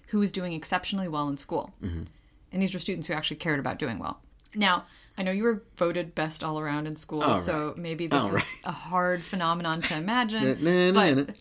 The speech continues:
Speaker 1: phenomena.
Speaker 2: Na,
Speaker 1: Na,
Speaker 2: na,
Speaker 1: na,
Speaker 2: na,
Speaker 1: na.
Speaker 2: na.
Speaker 1: Let's say you're a freshman, and I now tell
Speaker 2: I mean,
Speaker 1: you about another successful student.
Speaker 2: I didn't care about that. I envied other athletes.
Speaker 1: Okay, so that's really important what you just said,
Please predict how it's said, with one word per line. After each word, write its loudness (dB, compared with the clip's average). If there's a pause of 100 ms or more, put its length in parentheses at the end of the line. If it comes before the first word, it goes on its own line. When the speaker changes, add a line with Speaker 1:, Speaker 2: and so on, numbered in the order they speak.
Speaker 1:
phenomena. -2
Speaker 2:
Na, 8
Speaker 1:
Na, 4
Speaker 2:
na, 2
Speaker 1:
na, 8
Speaker 2:
na, 10
Speaker 1:
na. 6
Speaker 2:
na. -8 (500)
Speaker 1:
Let's -4
say 4
you're 4
a -10
freshman, -2
and -6
I -2
now 0
tell -2
Speaker 2:
I 4
mean, 2
Speaker 1:
you -2
about 2
another 0
successful -6
student. -8 (120)
Speaker 2:
I 2
didn't 6
care 2
about 0
that. -12
I 2
envied 2
other 4
athletes. -2 (140)
Speaker 1:
Okay, 0
so -4
that's 4
really 2
important -2
what -4
you -8
just -8
said, -6